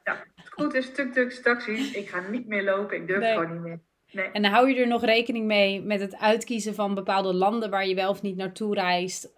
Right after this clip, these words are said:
Speaker 2: omdat er misschien meer straathonden zijn?
Speaker 1: Nee, want eigenlijk zijn ze overal
Speaker 2: Ja.
Speaker 1: wel. Dus dat doe,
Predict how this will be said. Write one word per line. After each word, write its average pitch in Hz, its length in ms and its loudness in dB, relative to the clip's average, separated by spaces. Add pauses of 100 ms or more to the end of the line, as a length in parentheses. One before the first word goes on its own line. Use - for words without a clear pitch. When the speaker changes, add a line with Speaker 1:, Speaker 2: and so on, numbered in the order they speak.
(140)
Speaker 2:
omdat 196 440 0
er 214 100 -2
misschien 190 380 -2
meer 202 260 0
straathonden 240 600 -4
zijn? 247 260 -6 (1200)
Speaker 1:
Nee, 214 360 0
want 196 220 -8
eigenlijk 262 460 -4
zijn 226 240 -4
ze - 140 -8
overal 202 640 -4
Speaker 2:
Ja. 156 300 -10 (180)
Speaker 1:
wel. - 360 -8 (640)
Dus 180 160 -6
dat 180 200 -2
doe, 208 380 -6